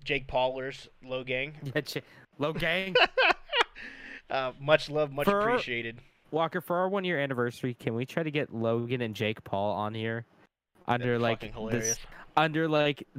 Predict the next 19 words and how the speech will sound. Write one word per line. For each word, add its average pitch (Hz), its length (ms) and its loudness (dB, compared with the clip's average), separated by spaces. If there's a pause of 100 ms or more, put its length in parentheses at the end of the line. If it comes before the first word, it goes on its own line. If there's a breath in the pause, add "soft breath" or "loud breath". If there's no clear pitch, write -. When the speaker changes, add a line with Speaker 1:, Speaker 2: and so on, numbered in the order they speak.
Speaker 2:
the, 131 340 6
the 131 160 2
assumption 127 580 0
that 123 140 2
we're 120 140 0
just 117 240 -6
gonna 127 180 -2
stroke - 420 -2
their 139 140 -2
huge 113 400 -4
ego 110 320 0
cocks 131 480 0
for, - 220 -4
like, 107 200 -2
an 107 80 -6
hour 104 220 -2
and 107 80 -4
a 98 60 -6
half. 101 420 -2